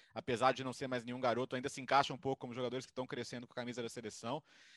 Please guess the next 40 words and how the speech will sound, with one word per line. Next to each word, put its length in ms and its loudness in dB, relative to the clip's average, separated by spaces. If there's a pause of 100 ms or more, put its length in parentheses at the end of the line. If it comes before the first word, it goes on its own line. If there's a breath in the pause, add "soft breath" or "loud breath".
(160 soft breath)
e 40 0
levaram 300 12
o 40 12
Equador 360 10
de 80 0
rebote, 440 8
né? 120 -2
O 60 -2
Equador 280 6
já 120 10
tava 260 10
classificado, 460 4
só 100 6
faltava 360 8
confirmar, 520 2
né? 160 -8
É, 320 0
matematicamente, 960 0
mas, 380 -12 (420 soft breath)
é, 480 -4
e 160 -2
já 140 2
jogou 260 4
como 160 4
quem 140 -2
tava 180 8
classificado 640 4
mesmo, 260 -2
porque 260 -8
pra 100 -2
perder 260 2
pra 80 0
esse 80 -4
Paraguai 380 4
morto, 480 0 (560 soft breath)
só, 500 6
só 240 2
jogando 460 4
muito 240 -6
pouco. 420 6